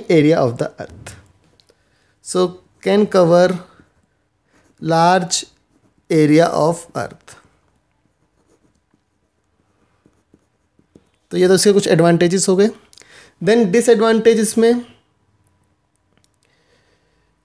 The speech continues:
कुछ टेक्नोलॉजिकल लिमिटेशंस होती हैं।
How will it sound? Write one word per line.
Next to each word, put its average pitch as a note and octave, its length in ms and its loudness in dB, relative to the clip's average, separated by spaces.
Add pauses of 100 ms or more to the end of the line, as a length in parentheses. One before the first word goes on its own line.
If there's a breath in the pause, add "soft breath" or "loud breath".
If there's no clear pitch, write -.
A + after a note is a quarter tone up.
कुछ - 420 -4
टेक्नोलॉजिकल G#3 600 2
लिमिटेशंस F#3 640 2
होती F#3 280 2
हैं। F#3 360 2